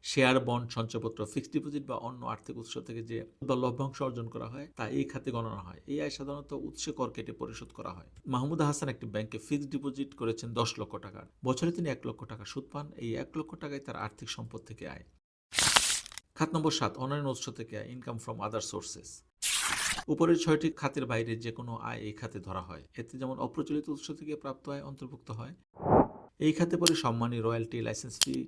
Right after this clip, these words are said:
উপহার ও পুরস্কার মূল্য, লটারি বা অনুদান থেকে অর্জিত আয়। শহীদুদ্দিন একটি টিভি চ্যানেল থেকে লেখা প্রকাশের জন্য পঞ্চাশ হাজার টাকা সম্মানী পেয়েছেন। এটি অন্যান্য উৎস থেকে আয় হিসেবে গণ্য হবে।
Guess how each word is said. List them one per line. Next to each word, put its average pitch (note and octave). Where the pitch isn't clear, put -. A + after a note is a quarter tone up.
উপহার A#2
ও A#2
পুরস্কার A2+
মূল্য, A#2
লটারি A2+
বা G#2+
অনুদান A2
থেকে G#2
অর্জিত G2
আয়। F2
শহীদুদ্দিন E3+
একটি B2+
টিভি B2+
চ্যানেল C3
থেকে A#2+
লেখা A2+
প্রকাশের G#2+
জন্য G#2
পঞ্চাশ C#3
হাজার C3+
টাকা A#2
সম্মানী A#2
পেয়েছেন। C#3+
এটি B2+
অন্যান্য C3
উৎস B2+
থেকে A#2
আয় G#2+
হিসেবে A2+
গণ্য F#2+
হবে। D2+